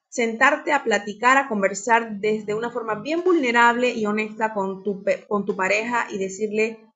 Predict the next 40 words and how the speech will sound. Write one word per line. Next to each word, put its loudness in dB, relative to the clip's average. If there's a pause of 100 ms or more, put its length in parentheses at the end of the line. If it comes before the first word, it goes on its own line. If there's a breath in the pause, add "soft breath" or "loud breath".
(100)
todo 6
eso 0
desde -4
adentro, -2
o 4
estar 2 (380)
también 2
dispuesto -2
a 2
escuchar 2
que -2
esa -4
persona -6
también -2
está -6
pasando -4
por -2
su -10
proceso -2
y -4
que 2
de 4
repente -2
antes 2
ya 2
no 0
le 2
gustaba, 6 (280 loud breath)
qué 6
sé 4
yo, 4 (120)
cuidar 4
su 0
alimentación 0
y 2
hacer -2
ejercicio, 0
pero 4
de 6
repente 0